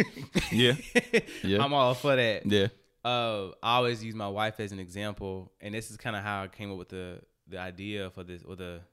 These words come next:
Speaker 2: the name of the podcast is when she first met me, you said, "You got no, you got no tact.
Speaker 1: <laughs>
Speaker 2: You, you have no filter."
Speaker 1: Yeah.
Speaker 2: And so we'll be out, you know, let's just say we'll be out, I'll say Buffalo Wild Wings, right?
Speaker 1: Yeah.
Speaker 2: With no, another married couple,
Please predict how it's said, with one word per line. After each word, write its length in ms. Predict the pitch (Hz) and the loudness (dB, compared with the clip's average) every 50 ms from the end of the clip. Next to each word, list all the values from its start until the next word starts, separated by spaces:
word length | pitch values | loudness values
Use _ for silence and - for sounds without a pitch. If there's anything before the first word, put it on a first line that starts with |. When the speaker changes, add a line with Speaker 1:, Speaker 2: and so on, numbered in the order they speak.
| _ _ | _ _
Speaker 2:
the 100 | - 95 | -14 -12
name 260 | 92 92 95 104 104 101 | -10 -8 -8 -8 -8 -8
of 60 | 87 | -10
the 80 | 90 | -10
podcast 760 | 85 - 98 98 104 107 104 - 95 90 87 87 90 - - - | -12 -10 -8 -8 -8 -8 -8 -8 -8 -8 -8 -10 -12 -16 -18 -18
is 200 | 87 85 - - - - - _ _ _ - | -18 -16 -14 -16 -16 -16 -18 _ _ _ -18
when 100 | - 101 | -16 -14
she 140 | - - 117 | -12 -12 -12
first 300 | - - 104 95 95 92 | -10 -8 -10 -8 -8 -8
met 200 | 95 104 107 85 | -8 -8 -6 -6
me, 120 | 90 92 | -8 -8
you 240 | 90 87 85 92 110 | -10 -10 -12 -14 -16
said, 180 | - - 104 92 - | -16 -16 -18 -18 -20
"You 60 | 160 156 | -16 -16
got 140 | 120 104 | -16 -14
no, 140 | 92 87 82 - _ | -14 -16 -18 -18 _
you 80 | - 147 | -18 -16
got 160 | 139 110 87 87 | -14 -14 -14 -14
no 180 | 92 104 101 | -14 -14 -14
tact. 340 | 98 - - 95 - - - _ _ _ _ _ | -14 -14 -14 -16 -16 -16 -18 _ _ _ _ _
Speaker 1:
<laughs> 280 | _ _ _ - - - | _ _ _ -14 -4 2
Speaker 2:
You, 680 | 113 139 131 120 117 127 127 113 98 98 113 147 170 175 | 2 4 4 4 4 2 0 0 -2 -6 -10 -10 -8 -8
you 240 | - - 160 185 170 | -8 -8 -8 -6 -4
have 140 | 135 110 98 | -4 -4 -6
no 240 | 101 104 110 123 135 | -6 -6 -6 -8 -8
filter." 640 | 127 - 127 117 110 104 - 110 104 101 98 98 98 _ _ _ - | -8 -8 -8 -8 -8 -8 -8 -10 -8 -8 -10 -12 -14 _ _ _ -6
Speaker 1:
Yeah. 200 | - 92 92 87 87 90 - _ _ - | -2 0 0 0 -2 -4 -10 _ _ -8
Speaker 2:
And 420 | 98 104 104 101 101 95 98 92 | -6 -4 -4 -4 -6 -6 -8 -12
so 120 | - - 104 | -12 -10 -8
we'll 180 | 107 127 147 143 | -6 -6 -6 -6
be 180 | 131 120 101 | -6 -6 -4
out, 460 | - 107 131 151 139 113 95 82 - - _ _ _ _ _ _ _ _ _ _ _ - | -2 -2 -2 0 -2 -2 -4 -6 -10 -14 _ _ _ _ _ _ _ _ _ _ _ -14
you 100 | 110 113 | -12 -10
know, 200 | 110 107 101 101 | -8 -8 -6 -4
let's 220 | 98 104 110 - - | -4 -4 -4 -6 -8
just 200 | 110 104 - - | -10 -10 -8 -6
say 360 | 113 107 104 104 101 98 95 | -4 -4 -2 -2 -4 -6 -6
we'll 120 | 104 120 | -8 -8
be 160 | 110 110 104 101 | -8 -6 -4 -2
out, 340 | 98 101 98 95 85 - - - | -2 -2 -2 -4 -6 -10 -10 -8
I'll 220 | 101 107 95 104 | -6 -6 -6 -6
say 160 | - - 104 | -6 -6 -6
Buffalo 320 | 95 101 101 98 107 98 95 | -4 -4 -6 -6 -6 -6 -6
Wild 280 | 92 92 90 90 87 85 | -6 -6 -6 -8 -10 -12
Wings, 220 | 85 85 82 - 87 | -16 -18 -18 -16 -12
right? 160 | 90 87 85 | -10 -6 0
Speaker 1:
Yeah. 200 | 87 92 90 87 95 104 - _ _ _ _ - | 2 4 4 4 2 -2 -8 _ _ _ _ -12
Speaker 2:
With 160 | 110 107 101 | -12 -10 -8
no, 220 | 104 107 101 101 | -8 -6 -6 -6
another 320 | 104 104 107 110 110 113 104 | -6 -6 -8 -8 -8 -8 -8
married 340 | 104 107 113 117 113 98 - | -8 -6 -6 -4 -6 -6 -8
couple, 520 | - 110 101 95 - 98 92 92 92 101 | -10 -10 -10 -10 -8 -10 -10 -10 -10 -14